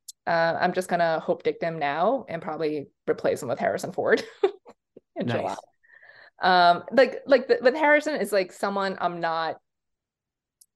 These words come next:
Speaker 1: like, worried about. You know,
Speaker 2: No.
Speaker 1: it's like, I know people are predicting him.
Speaker 2: Yeah.
Speaker 1: And, like, I don't even
Speaker 2: Well,
Speaker 1: care if he
Speaker 2: very
Speaker 1: gets in or not, but it's like, I know, I know he's being predicted, so it doesn't matter if, like, I
Speaker 2: Yeah,
Speaker 1: have
Speaker 2: no.
Speaker 1: him right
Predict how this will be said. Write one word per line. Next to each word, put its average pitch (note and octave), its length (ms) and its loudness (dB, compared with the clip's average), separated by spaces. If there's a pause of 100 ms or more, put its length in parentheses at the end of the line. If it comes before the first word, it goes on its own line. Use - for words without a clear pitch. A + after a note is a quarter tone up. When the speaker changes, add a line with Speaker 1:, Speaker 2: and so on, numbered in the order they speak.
(680)
Speaker 1:
like, E3 160 -14
worried F#3 320 -4
about. F4 320 0 (560)
You G3 120 -2
know, F#3+ 80 2
Speaker 2:
No. F#3 100 4
Speaker 1:
it's F#3 100 -2
like, F3+ 180 0
I F#3+ 80 0
know F#3+ 200 2
people A3 240 -2
are F3 80 2
predicting D#3+ 420 -10
him. E3 360 -6 (120)
Speaker 2:
Yeah. F3 140 -8 (320)
Speaker 1:
And, F3+ 360 2
like, G3+ 240 0 (300)
I G#3+ 100 6
don't F#4 120 4
even B3+ 160 6
Speaker 2:
Well, - 80 -2
Speaker 1:
care F#3+ 140 6
if E3+ 40 2
he D#3+ 60 0
Speaker 2:
very A#2 80 -6
Speaker 1:
gets D#3 160 2
in A3 100 4
or E3+ 80 6
not, D3 300 0
but F3 120 6
it's F3 140 2
like, E3+ 260 6
I F#3+ 100 4
know, F3 220 2
I F#3+ 100 0
know F#3 200 2
he's F3+ 180 -8
being E3 180 -8
predicted, B2+ 500 -4
so E3+ 100 -2
it E3 60 -2
doesn't E3 240 0
matter C#3 340 -2
if, C3 100 -4 (200)
like, C3+ 280 -4
I A#2+ 380 -4 (720)
Speaker 2:
Yeah, - 80 2
Speaker 1:
have D#3 100 -2
Speaker 2:
no. D#3 60 0
Speaker 1:
him C#3+ 60 -2
right - 200 -6